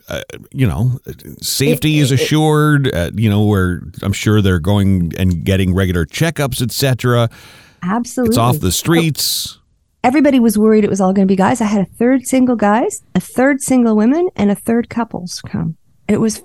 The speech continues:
Speaker 2: fascinating. Anyway, anyway, it was really interesting
Speaker 1: I'm blown away
Speaker 2: what
Speaker 1: by
Speaker 2: happened.
Speaker 1: this. Cool.
Speaker 2: Anyway, it was, it was also right beside the local sex shop. So we went in.
Speaker 1: Handy.
Speaker 2: And I,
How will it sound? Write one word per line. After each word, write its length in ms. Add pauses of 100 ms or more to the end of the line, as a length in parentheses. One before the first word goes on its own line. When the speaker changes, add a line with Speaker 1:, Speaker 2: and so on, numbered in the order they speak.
Speaker 2:
fascinating. 560
Anyway, 240
anyway, 260
it 80
was 180
really 440
interesting 560
Speaker 1:
I'm 180
blown 220
away 100
Speaker 2:
what 80
Speaker 1:
by 60
Speaker 2:
happened. 220
Speaker 1:
this. 200 (220)
Cool. 160
Speaker 2:
Anyway, 340
it 80
was, 160
it 80
was 140
also 420
right 380
beside 800 (340)
the 500 (200)
local 720 (160)
sex 340
shop. 240 (140)
So 200
we 120
went 180
in. 280
Speaker 1:
Handy. 500 (160)
Speaker 2:
And 340 (160)
I, 60